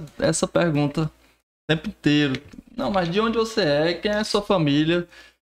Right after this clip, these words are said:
E assim, olha, eu sou filho da missionária Raimundinha, Raimundinha Paulino, e do Osiel Martins. Quando eu vou identificar meu pai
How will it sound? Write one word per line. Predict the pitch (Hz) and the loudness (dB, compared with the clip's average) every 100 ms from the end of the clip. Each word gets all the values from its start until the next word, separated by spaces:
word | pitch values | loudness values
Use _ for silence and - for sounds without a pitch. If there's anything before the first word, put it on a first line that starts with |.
| _ | _
E | - 180 | 0 2
assim, | 208 - 214 226 233 233 - - | 2 2 2 2 2 -2 -6 0
olha, | 170 151 | 2 2
eu | 135 | 2
sou | - 160 | 0 -2
filho | - 165 165 160 | 2 2 4 2
da | 156 147 135 117 - _ _ _ _ _ - | 2 2 0 0 -4 _ _ _ _ _ -2
missionária | 147 170 151 147 147 | 0 2 4 4 2
Raimundinha, | 143 139 139 135 120 143 190 214 _ _ _ _ _ _ _ _ _ _ _ _ - | 2 2 2 2 2 2 0 -4 _ _ _ _ _ _ _ _ _ _ _ _ 0
Raimundinha | 127 131 127 131 | 2 2 2 2
Paulino, | 131 131 127 127 170 202 - - - | 2 2 2 2 2 0 -2 -12 -4
e | 143 151 185 | 0 2 2
do | 190 196 196 190 180 - | 2 2 2 2 0 0
Osiel | 156 156 156 151 165 | 2 4 4 2 2
Martins. | 196 190 - 131 123 - | 0 0 0 2 2 0
Quando | 147 170 | 0 2
eu | |
vou | 180 185 | 2 2
identificar | 185 175 - 160 151 | 2 0 -2 0 2
meu | 151 143 | 2 0
pai | - 165 185 139 | 0 2 2 -2